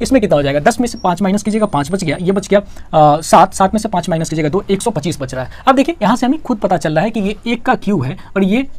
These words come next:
तीन का क्यू है और ये पाँच का क्यू है। ठीक है, तो आगे क्या होगा, सात का क्यू होना चाहिए और सात का क्यू कितना होता है, तीन सौ तैंतालीस होता है। तीन सौ तैंतालीस को ऐड कर लीजिए तो कितना हो जाएगा, तीन हो गया, तीन, तीनों ऑप्शन में दिख रहा है, आठ चार बारह, चार एक पाँच, तो पाँच सौ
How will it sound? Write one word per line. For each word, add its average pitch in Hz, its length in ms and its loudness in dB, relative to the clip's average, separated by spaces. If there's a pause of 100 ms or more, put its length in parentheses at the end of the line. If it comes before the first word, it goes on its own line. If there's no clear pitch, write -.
तीन 262 180 6
का 190 140 4
क्यू 143 200 -2
है 190 160 -2 (180)
और 202 80 0
ये 226 120 0
पाँच 175 280 0
का 165 120 0
क्यू 135 220 -4
है। 120 140 -8 (360)
ठीक 269 100 4
है, 285 80 0
तो - 160 2
आगे 214 120 4
क्या 262 120 6
होगा, 143 140 2
सात 170 260 2
का 240 80 0
क्यू 247 140 0
होना 226 140 2
चाहिए 165 200 -2 (140)
और 208 60 0
सात 190 200 0
का 226 80 0
क्यू 247 120 0
कितना 233 180 0
होता 139 160 -2
है, 135 60 -6
तीन 202 120 0
सौ 233 140 -2
तैंतालीस 151 440 0
होता 147 120 -6
है। 151 60 -4
तीन 226 100 -4
सौ 220 100 -2
तैंतालीस 165 300 -2
को 196 100 -6
ऐड 202 180 2
कर 151 120 -2
लीजिए 143 240 -2
तो - 240 -10
कितना 220 160 2
हो 214 60 4
जाएगा, 208 200 0 (200)
तीन 214 140 4
हो 202 100 2
गया, 233 220 -2
तीन, 202 200 2 (180)
तीनों 214 180 4
ऑप्शन - 160 -2
में 233 80 -2
दिख 220 120 0
रहा 214 100 6
है, 214 220 -4
आठ 156 160 2
चार 147 180 0
बारह, 180 280 4 (340)
चार 202 260 6
एक 147 120 -6
पाँच, 139 280 -2 (100)
तो 240 100 -2
पाँच 160 260 2
सौ 285 180 4